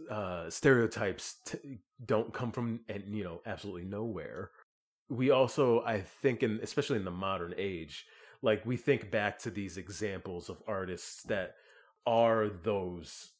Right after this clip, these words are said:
archetypes. They created those archetypes. You know what I mean? Like, uh, the tortured artist, Van Gogh, like, like, the only reason why he's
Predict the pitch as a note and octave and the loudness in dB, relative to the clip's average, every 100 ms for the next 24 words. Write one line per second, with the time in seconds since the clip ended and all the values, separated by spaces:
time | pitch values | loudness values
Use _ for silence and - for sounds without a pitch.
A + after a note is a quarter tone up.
0 | _ _ _ _ B2+ A2+ G#2+ F#2+ - - | _ _ _ _ -4 -2 -4 -8 -10 -10
1 | G#2 A#2+ A#2+ - G2+ F2+ A#2+ B2 F2 D2 | -2 0 0 -4 -6 -2 0 0 -2 -6
2 | E2 E2+ - G2 - F2 D2 - - - | -6 -6 -8 -8 -10 -12 -12 -14 -18 -20
3 | - - A#2+ A2+ G#2 G2 F#2+ G2 F#2+ F#2 | -14 0 2 2 0 -2 -4 -4 -6 -6
4 | - _ - _ _ - G2+ F2+ F2 F2+ | -8 _ -20 _ _ -6 -4 -4 -6 -4
5 | G#2+ - - A2 - G#2+ F#2+ F#2+ G2 E2+ | -6 -4 0 0 0 -2 0 0 -2 -4
6 | - G2 G2+ F#2+ F2+ F2 C3 A2 F#2+ F2 | -10 -6 -4 -2 -2 6 8 8 6 0
7 | - - - A#2+ G#2 F#2 F2 - _ _ | -6 -18 -6 -2 0 -2 -6 -14 _ _
8 | A#2+ G2+ A#2 B2+ C3 C3+ C3+ C3+ B2+ B2+ | -2 -2 -6 -4 -2 0 0 0 0 0
9 | A#2 A#2 A2 A2 A#2 G2+ G2+ C3 A2+ | 0 0 0 2 2 0 -2 -4 -4